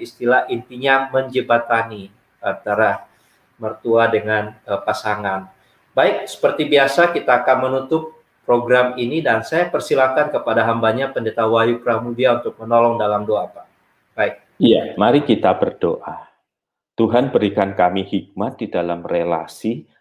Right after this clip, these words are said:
Speaker 2: secara khusus ketika kami berbeda pendapat dengan orang tua kami terkait dengan pacaran, apalagi pernikahan. Biarlah Engkau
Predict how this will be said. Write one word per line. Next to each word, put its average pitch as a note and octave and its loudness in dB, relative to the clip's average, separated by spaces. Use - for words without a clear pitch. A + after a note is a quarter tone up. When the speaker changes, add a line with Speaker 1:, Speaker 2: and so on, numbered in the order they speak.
Speaker 2:
secara F2+ -2
khusus A2+ -6
ketika F2+ -2
kami G2 -4
berbeda E2 -4
pendapat E2 -2
dengan E2 -8
orang E2 -2
tua E2 -2
kami G2 -4
terkait E2+ -2
dengan D#2+ -6
pacaran, G2+ 0
apalagi E2 -2
pernikahan. D2+ -6
Biarlah F2 2
Engkau E2+ 0